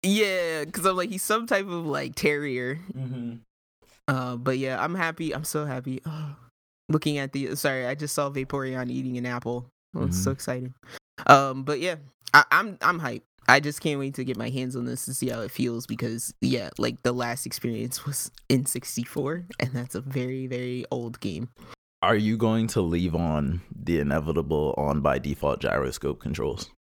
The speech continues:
Speaker 1: Probably.
Speaker 2: Okay.
Speaker 1: Um, I didn't hate them in, I do use them occasionally in Breath of the Wild.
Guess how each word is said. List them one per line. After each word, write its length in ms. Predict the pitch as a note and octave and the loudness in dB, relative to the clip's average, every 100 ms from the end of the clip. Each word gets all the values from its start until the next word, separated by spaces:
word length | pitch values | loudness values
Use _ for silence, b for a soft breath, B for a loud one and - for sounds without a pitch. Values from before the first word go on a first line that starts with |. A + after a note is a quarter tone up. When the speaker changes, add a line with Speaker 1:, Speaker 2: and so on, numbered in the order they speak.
| _ _ _ _ _ _ _ _ _ - | _ _ _ _ _ _ _ _ _ -2
Speaker 1:
Probably. 600 | D4+ D4+ G3 D3+ C#3+ C#3+ - _ _ - | 2 2 2 -6 -8 -8 -12 _ _ -4
Speaker 2:
Okay. 140 | - | 2
Speaker 1:
Um, 440 | C#3 C3+ C3+ C3 C3 | 4 4 -2 -6 2
I 100 | D#3+ | 2
didn't 220 | F3 G3+ D#3+ | 2 -2 -4
hate 320 | E3 E3 E3 | -4 -4 -4
them 360 | E3 D#3+ D3+ - | -4 -4 -8 -6
in, 380 | C#3 C#3 C3+ A#2+ - | -4 -2 -4 -2 2
I 80 | D#3 | 2
do 160 | D#3 | 0
use 380 | E3+ D#3 D#3 E3 | -4 -4 -4 -2
them 180 | D#3+ D3 | -2 -2
occasionally 640 | C3+ C#3+ C#3+ D3+ D#3 D3 | -4 -4 -4 -6 -4 -4
in 120 | C3 | -4
Breath 200 | B2+ B2+ | -4 -4
of 60 | - | -4
the 80 | B2 | -4
Wild. 360 | B2 B2+ C#3 | -4 -4 -4